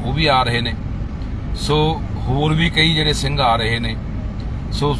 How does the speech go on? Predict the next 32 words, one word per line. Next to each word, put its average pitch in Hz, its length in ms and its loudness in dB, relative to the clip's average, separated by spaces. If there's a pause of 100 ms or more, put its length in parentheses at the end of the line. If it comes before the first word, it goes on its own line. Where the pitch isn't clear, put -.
ਤੁਹਾਨੂੰ 139 220 0
ਬੇਨਤੀ 123 500 2
ਆ 131 100 2
ਕਿ - 140 -2
ਬਾਈ 120 180 0
ਸਾਰਿਆਂ 117 360 0
ਨੇ 117 100 0
ਵੱਧ 113 260 -2
ਤੋਂ 120 80 -2
ਵੱਧ 117 140 -2
ਵੱਡੀ 107 360 -2
ਗਿਣਤੀ - 300 -2
ਵਿੱਚ - 120 -4
ਕੱਲ੍ਹ, 117 160 0
ਖਾਲਸਾ 175 840 4
ਵਾਹਿਗੁਰੂ 151 320 -4
ਜੀ 151 100 -8
ਕੀ 147 100 -8
ਫਤਿਹ। 135 500 -6
ਅਹ - 1160 -2
ਦੋ 151 240 2
ਤਿੰਨ 196 320 2
ਜ਼ਰੂਰੀ 185 480 2
ਬੇਨਤੀਆਂ 160 560 2
ਨੇ, 175 100 4
ਮੇਰਾ 170 180 4
ਵੀਰ 160 120 0
ਧਿਆਨ 151 320 2
ਦੇ 127 80 2
ਨਾਲ 127 180 4
ਸੁਣ 123 220 0
ਲੈਣਾ। 123 280 4